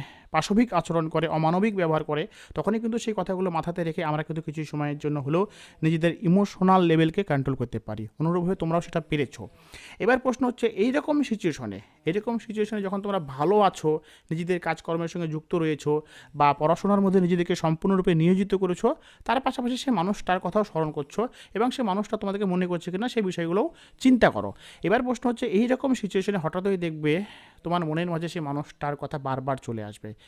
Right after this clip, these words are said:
কেন চলে আসবে? এত রাগ তোমার মনে রয়েছে। কেন রাগ রয়েছে? কেননা সে মানুষটার সঙ্গে বর্তমানে তোমাদের যে সিচুয়েশনটা হয়ে রয়েছে, কথা বন্ধ, দূরত্ব মেনটেন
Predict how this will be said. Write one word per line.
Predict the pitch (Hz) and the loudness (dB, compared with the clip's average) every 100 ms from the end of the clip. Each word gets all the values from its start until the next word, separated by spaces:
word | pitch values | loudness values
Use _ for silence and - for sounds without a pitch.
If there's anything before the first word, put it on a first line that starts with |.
| _ | _
কেন | 156 180 | -4 -2
চলে | 190 180 | -2 -2
আসবে? | 175 170 190 - _ - - | -2 -4 -8 -12 _ -20 -8
এত | - - | -4 2
রাগ | 220 165 196 - | 4 6 4 2
তোমার | 208 208 | 0 2
মনে | 196 170 | 0 0
রয়েছে। | 143 - 127 107 - _ _ | -2 -4 -10 -12 -16 _ _
কেন | 160 190 | -4 0
রাগ | 185 180 | 0 0
রয়েছে? | 190 180 196 220 - - | -2 -2 -4 -6 -12 -6
কেননা | 180 185 196 | -2 2 2
সে | - | 0
মানুষটার | 175 165 175 - 185 190 - - - - _ | 0 0 0 2 4 2 -4 -20 -20 -20 _
সঙ্গে | - 180 208 | 0 2 4
বর্তমানে | 170 165 196 196 | 2 2 0 0
তোমাদের | 196 185 196 170 | 0 0 0 2
যে | 214 | 2
সিচুয়েশনটা | 233 208 220 202 208 202 | 4 0 0 2 4 4
হয়ে | 151 180 | 4 4
রয়েছে, | 180 139 - 110 104 - | 6 4 2 -6 -10 -6
কথা | 151 165 | -2 0
বন্ধ, | 143 123 107 110 - _ 151 | 0 0 -2 -8 -12 _ -2
দূরত্ব | 165 165 170 | -2 0 0
মেনটেন | 160 151 | 0 -2